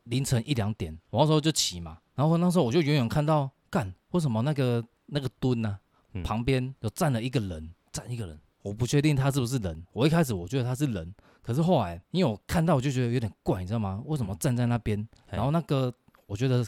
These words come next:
Speaker 1: 高度应该有可能两米，两米四哦。
Speaker 2: 那个，那
Speaker 1: 很，很高。
Speaker 2: 两米四呢？
Speaker 1: 就管呢，那个，
Speaker 2: 姚明。
Speaker 1: 那个就管呢。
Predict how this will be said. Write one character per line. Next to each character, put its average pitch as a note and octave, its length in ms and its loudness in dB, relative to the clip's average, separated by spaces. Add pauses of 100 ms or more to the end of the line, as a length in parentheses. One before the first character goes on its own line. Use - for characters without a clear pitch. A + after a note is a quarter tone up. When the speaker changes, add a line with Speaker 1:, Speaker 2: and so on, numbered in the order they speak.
Speaker 1:
高 C#3 200 2
度 C3+ 160 2
应 B2+ 80 -2
该 B2 140 0
有 F#2 220 -2 (140)
可 G2 140 -6
能 F#2+ 80 -4
两 G#2 180 0
米， G2 420 -2 (100)
两 G#2+ 140 -4
米 G2+ 120 -2
四 G2+ 320 -4
哦。 F#2+ 200 -6 (300)
Speaker 2:
那 E3+ 140 2
个， C3 100 2
那 D3+ 100 0
Speaker 1:
很， D3 80 -4 (220)
很 F#2+ 260 -8
高。 A#2+ 300 2
Speaker 2:
两 C#3 160 2
米 A#2+ 140 0
四 C#3+ 240 -2
呢？ G#2 260 -6
Speaker 1:
就 G3 120 0
管 A2 280 -2
呢， A2 60 -2 (180)
那 F3 120 0
个， E3 40 4
Speaker 2:
姚 B2 160 2
明。 D#2+ 240 -8
Speaker 1:
那 D#3+ 80 -2
个 F3 100 4
就 F#3 140 2
管 G2 260 -6
呢。 F#2+ 200 -6